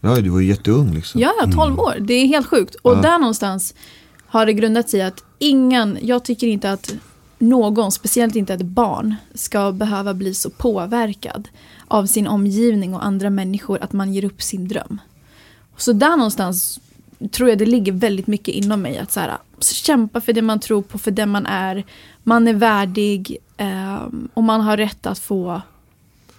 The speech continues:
Speaker 2: vara sig själv. Eh, och speciellt när det har att göra med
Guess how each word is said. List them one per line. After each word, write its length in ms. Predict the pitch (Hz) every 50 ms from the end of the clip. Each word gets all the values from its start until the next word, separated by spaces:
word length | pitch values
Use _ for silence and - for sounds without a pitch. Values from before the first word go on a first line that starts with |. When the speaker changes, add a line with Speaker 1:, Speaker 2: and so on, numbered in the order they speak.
| _ _ _ _ _ - - - - - - - - - _ _ _ _ _ _ _
Speaker 2:
vara 320 | - 269 294 247 202 202
sig 140 | 196 - 190
själv. 340 | - - 349 - - 214 214 196 - - - _ _ - -
Eh, 240 | 214 208 208 208
och 160 | 208 - 220 -
speciellt 460 | - - - - - 320 320 294 -
när 120 | 233 220
det 60 | 214
har 200 | 208 202 202 202
att 80 | 196 208
göra 380 | 208 208 196 185 196 220 262 254
med 300 | 226 202 185 165 160